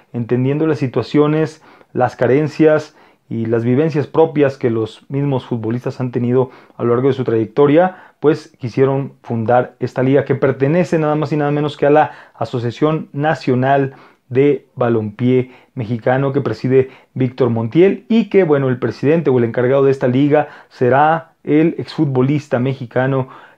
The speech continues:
Carlos Salcido. Es así, pues, como se origina este concepto que,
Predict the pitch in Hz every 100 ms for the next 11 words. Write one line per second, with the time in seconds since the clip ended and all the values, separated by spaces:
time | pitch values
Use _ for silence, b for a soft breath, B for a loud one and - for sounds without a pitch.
0 | _ 135 127 127 127 120 - b b b
1 | b _ 120 104 - 113 - - _ _
2 | 143 156 156 196 196 196 180 170 156 151
3 | 135 - 160 156 156 - 131 - 131 120
4 | 113 180 175 196 170 156 175 -